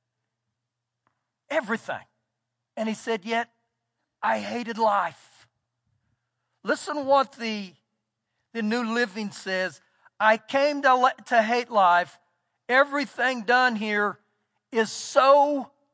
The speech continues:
troubling." Is so troubling. So what he began to find out, that when you're always chasing those things,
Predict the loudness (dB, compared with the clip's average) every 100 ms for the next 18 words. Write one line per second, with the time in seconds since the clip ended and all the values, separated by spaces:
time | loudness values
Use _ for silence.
0 | _ -8 0 4 4 4 2 2 0 -16
1 | -20 _ _ _ _ _ _ _ _ _
2 | _ _ _ _ -2 -2 0 4 6 4
3 | 0 6 6 6 0 2 2 4 4 4
4 | 2 -6 -4 -4 -2 -4 0 4 4 4
5 | 4 4 0 -10 _ 2 4 2 -2 2
6 | 2 6 8 8 6 -2 -4 -4 2 4
7 | 2 0 -8 2 4 4 2 -2 4 6
8 | 6 4 -2